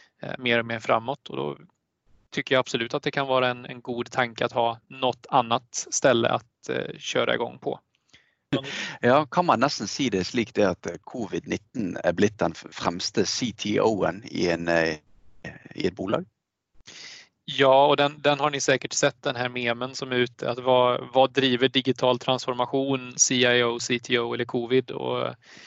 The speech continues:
Speaker 1: absolut, det har det gjort. Och som vi inledde med, att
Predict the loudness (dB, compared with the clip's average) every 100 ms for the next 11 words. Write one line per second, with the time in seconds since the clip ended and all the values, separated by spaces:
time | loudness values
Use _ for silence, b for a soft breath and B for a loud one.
0 | B B B 2 2 2 -2 0 0 0
1 | _ -12 -10 -4 0 2 0 -4 -10 -10
2 | -10 -10 -12 -8 -6 -6 -6 -2 0 2
3 | 0 -2 0 0 -2 -12 -16